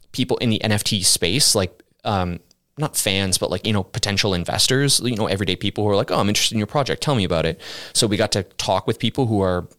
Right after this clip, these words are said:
I, I got to talk with tons of people who are just in the space and kind of, like, speculating and are interested in different opportunities. And I also got to meet a bunch of other developers too,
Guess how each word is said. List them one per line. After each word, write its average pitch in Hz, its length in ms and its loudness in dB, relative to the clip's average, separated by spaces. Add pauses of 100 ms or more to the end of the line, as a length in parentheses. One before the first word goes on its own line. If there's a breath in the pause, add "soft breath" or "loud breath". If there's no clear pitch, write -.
I, 82 240 0
I 110 80 0
got 113 160 0
to - 40 -4
talk 110 140 -2
with 98 100 -8
tons 123 220 0
of 107 60 -2
people 101 260 -4
who 98 160 0
are 95 80 2
just - 280 -4
in 110 160 0
the 110 60 0
space 90 440 0
and 98 100 -6
kind 95 160 -4
of, 90 100 -4
like, 87 140 0
speculating 101 800 2
and 87 80 0
are 87 180 -2
interested 95 460 -2
in 92 80 0
different 87 340 -2
opportunities. 95 720 -4 (800 loud breath)
And 104 180 4
I 104 60 4
also 113 200 4
got 110 100 2
to 110 80 0
meet 110 80 4
a 104 40 2
bunch 101 140 2
of 101 60 0
other 101 140 4
developers 92 540 2
too, 82 280 0